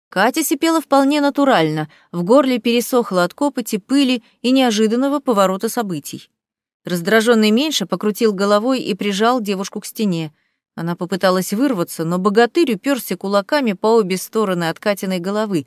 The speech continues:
и в одной руке блондина все еще угрожающий поблескивающий меч. «Я красавица, может, и роду невеликого, ума небольшого,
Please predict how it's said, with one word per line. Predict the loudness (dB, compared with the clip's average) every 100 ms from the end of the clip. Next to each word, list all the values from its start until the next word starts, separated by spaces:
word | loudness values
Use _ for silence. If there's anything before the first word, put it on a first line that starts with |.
| _ _ _ _
и | -4
в | 0
одной | 2 4 2
руке | 2 2
блондина | 2 4 4 2 0 0
все | -2 -2
еще | 0 -2
угрожающий | 0 2 2 2 0 -2 -4
поблескивающий | -2 -2 0 -2 -6 -8 -8 -8 -8 -6
меч. | -4 -4 -6 -12 -16 -18 _ _ _ _ _ _ _ _ _
«Я | -4 2 2 2 -2
красавица, | -4 -4 -4 -4 -4 -4 -2
может, | -2 -4 -4
и | -4
роду | -2 -2 -2
невеликого, | -2 -2 -2 -2 -4 -6 -10 -10 -10
ума | 0 2 4 2
небольшого, | 0 -2 -4 -6 -8 -8 -8